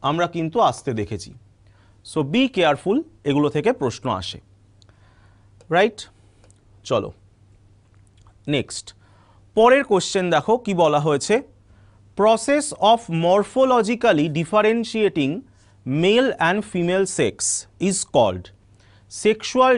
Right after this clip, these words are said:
ডাইমরফিজম, পলিমরফিজম, ভেরিয়েশন, none of the above। তাহলে যে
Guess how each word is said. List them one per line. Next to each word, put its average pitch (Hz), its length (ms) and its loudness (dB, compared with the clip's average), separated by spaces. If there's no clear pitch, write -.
ডাইমরফিজম, 208 720 0
পলিমরফিজম, 196 840 0
ভেরিয়েশন, 196 600 2
none 135 240 2
of 139 140 -8
the 214 80 2
above। 95 260 -8
তাহলে 226 200 2
যে 214 100 0